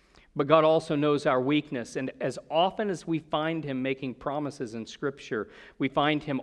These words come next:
also giving signs of the promise. And those signs are always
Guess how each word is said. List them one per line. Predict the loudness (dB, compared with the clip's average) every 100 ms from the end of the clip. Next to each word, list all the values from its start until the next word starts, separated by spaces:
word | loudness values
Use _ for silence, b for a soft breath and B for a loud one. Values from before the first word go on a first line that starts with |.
| 0
also | 2 2 2 -2
giving | 0 0 0 -4
signs | -8 -2 0 2 2 0 -4 -8 -6
of | -2 -2 -2
the | -8
promise. | -6 -6 -6 -10 -16 -20 -20 -20 _ _ _ _ _ _ _ _ _ -10
And | 0
those | 2 2
signs | 2 2 2 0
are | 2
always | 4 6 6 4 0 -6